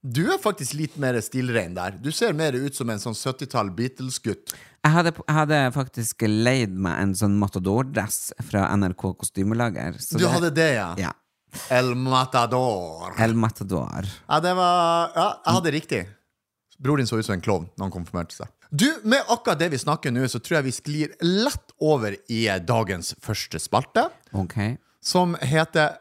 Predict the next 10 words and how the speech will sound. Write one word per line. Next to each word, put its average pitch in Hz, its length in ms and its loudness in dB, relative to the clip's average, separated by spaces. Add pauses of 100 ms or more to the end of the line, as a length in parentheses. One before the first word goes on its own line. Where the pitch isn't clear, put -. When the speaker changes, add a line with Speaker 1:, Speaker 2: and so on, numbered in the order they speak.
(120)
Speaker 1:
eh, 127 340 2
«Du 127 140 0
har 139 100 4
ikke 131 160 -2
alltid - 300 -2
vært - 160 -2
stjerne 95 340 0 (140)
på 85 240 -6
internett». - 560 -12 (220)
Speaker 2:
Mm. 107 420 2